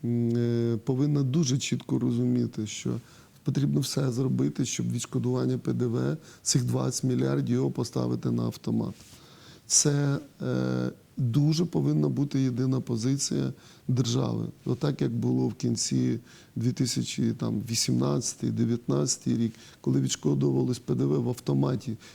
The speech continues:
і люди забули, що таке корупційна складова. А коли я бачу, що, е, до відшкодування постійно цифра двадцять один, двадцять два мільярда, е, мільярда гривень,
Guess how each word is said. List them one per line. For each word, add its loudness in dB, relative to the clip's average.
і 4
люди 2
забули, 2
що -2
таке -2
корупційна -2
складова. -2
А 0
коли 4
я 4
бачу, 0
що, 0
е, 0
до 2
відшкодування 0
постійно 0
цифра 0
двадцять 0
один, 2
двадцять -2
два 0
мільярда, 0
е, -6
мільярда 0
гривень, 0